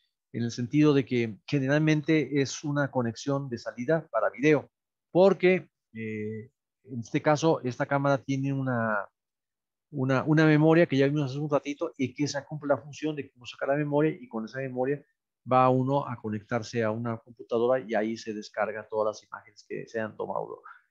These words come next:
en la, en la cámara fotográfica. Creo que por lo general todas las cámaras traen memoria externa y solamente en el caso del video se puede uno conectar, este, y,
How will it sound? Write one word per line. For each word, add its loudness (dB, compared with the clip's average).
en -2
la, 0
en -6
la -6
cámara -4
fotográfica. -8
Creo 8
que 6
por 4
lo 4
general 4
todas 6
las 2
cámaras -2
traen -4
memoria 4
externa -2
y 2
solamente 4
en 4
el -2
caso 0
del -2
video 0
se -8
puede -10
uno -14
conectar, -6
este, -14
y, -2